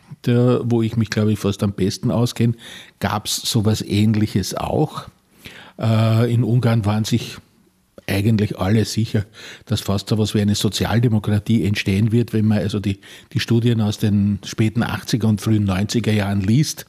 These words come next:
ja. Und dass das so, naja, so, fast so ähnlich wie in Österreich sein wird,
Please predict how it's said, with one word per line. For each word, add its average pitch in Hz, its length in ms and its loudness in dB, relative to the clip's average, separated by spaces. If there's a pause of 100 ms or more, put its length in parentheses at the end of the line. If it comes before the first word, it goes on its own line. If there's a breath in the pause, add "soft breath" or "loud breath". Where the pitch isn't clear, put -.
ja. 139 200 0 (840 loud breath)
Und 120 320 0
dass 117 160 0
das - 280 -2
so, 110 400 2 (280 loud breath)
naja, 101 420 -2
so, 120 180 -6
fast 127 260 0
so 135 60 0
ähnlich 120 360 0
wie 120 80 4
in 113 100 2
Österreich 113 440 0
sein 107 280 0
wird, 113 240 0